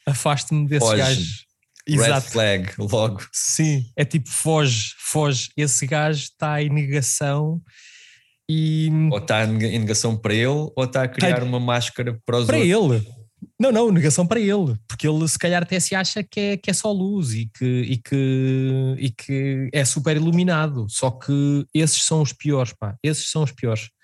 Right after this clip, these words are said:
Speaker 1: São aqueles que não, que não fizeram paz com eles próprios ao ponto de negarem que têm sombra.
Speaker 2: Uhum.
Speaker 1: Esses
Speaker 2: Como é que eles podem atingir il-, a, a, a iluminação se para, para atingir a iluminação têm que reconhecer que têm e sempre terão uma sombra?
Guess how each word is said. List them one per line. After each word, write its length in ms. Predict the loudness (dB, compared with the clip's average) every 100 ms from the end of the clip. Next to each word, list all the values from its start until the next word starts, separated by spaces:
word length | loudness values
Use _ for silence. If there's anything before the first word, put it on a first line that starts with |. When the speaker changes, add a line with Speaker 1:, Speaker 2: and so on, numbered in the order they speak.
| -20 -4
Speaker 1:
São 140 | 0
aqueles 260 | 2 2 2
que 100 | 2
não, 300 | 4 2 0 -6
que 80 | 0
não 120 | 2 2
fizeram 560 | 0 0 0 0 -2 -6 _ _
paz 220 | 0 0
com 140 | 0 -2
eles 120 | 0
próprios 600 | 0 0 0 -4 -6 -8 -18 -20 -2
ao 160 | 0 0
ponto 400 | 2 2 2 2
de 160 | 2 4
negarem 800 | 4 4 4 2 2 2 2 0
que 140 | -2 -6
têm 340 | -2 0 0 0
sombra. 520 | 0 0 0 0 -4 -8 _ _
Speaker 2:
Uhum. 400 | -6 -6 -6 -8 -10 _ _ _ _ _ -20 -2
Speaker 1:
Esses 380 | 0 2 0 2
Speaker 2:
Como 140 | 2
é 60 | 2
que 120 | 0
eles 120 | -2
podem 340 | 0 0 0 -4
atingir 400 | -2 -2 0 0
il-, 180 | -2 -2
a, 40 |
a, 580 | -2 -2 0 0 0 -2
a 40 | -2
iluminação 1000 | -2 0 -2 -2 -2 -2 -2 -2 -4 -6 -10
se 180 | -8 -6 -4
para, 460 | 0 2 2 0 -4 -10 _
para 100 | -4
atingir 260 | -2 -2 0
a 40 |
iluminação 500 | 0 0 0 0 -2
têm 200 | 0 -2
que 80 | -2
reconhecer 640 | -4 -4 -2 0 -2 -2
que 100 | -4
têm 480 | -4 0 2 0 -2
e 120 | -2 -2
sempre 400 | 0 0 -2 -4
terão 440 | -2 0 0 -2 -4
uma 180 | -4 -2
sombra? 440 | -2 -2 -2 -4